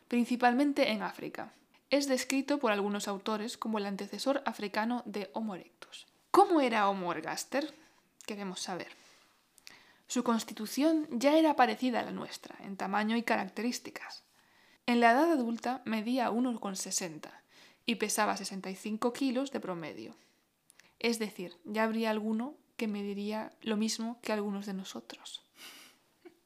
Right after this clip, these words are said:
O sea, si la media era uno sesenta, seguro que había alguien que medía uno sesenta y siete, igual que yo. En fin,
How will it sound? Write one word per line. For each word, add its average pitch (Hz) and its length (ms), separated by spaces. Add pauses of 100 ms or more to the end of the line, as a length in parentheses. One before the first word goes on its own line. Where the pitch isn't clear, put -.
(360)
O 220 100
sea, 196 160
si 208 160
la 208 140
media 214 420
era 214 200
uno 214 220
sesenta, 226 640 (440)
seguro 208 340
que 202 80
había 190 640
alguien 190 520 (100)
que 214 100
medía 208 320
uno 190 140
sesenta 196 380
y 190 80
siete, 196 400 (600)
igual 202 240
que 196 140
yo. 202 160 (420)
En 208 200
fin, - 340